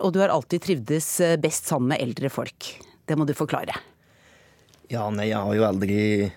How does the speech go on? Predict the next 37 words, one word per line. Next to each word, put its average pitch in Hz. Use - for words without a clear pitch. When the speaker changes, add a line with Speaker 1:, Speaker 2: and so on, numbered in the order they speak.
Speaker 2:
følt -
meg 107
på 120
en 107
måte 107
helt 107
hjemme 101
i -
min 107
egen 101
generasjon. 110
Jeg 113
har 110
følt 101
at -
jeg 98
kan 101
på 98
en -
måte -
relatere 101
helt 98
til 90
dem 92
på 92
min 98
egen 110
alder. 82
Og 107
har 95
jo 101
støtt, -
fan-, -
funnet 104
det 98
veldig 92
fascinerende 78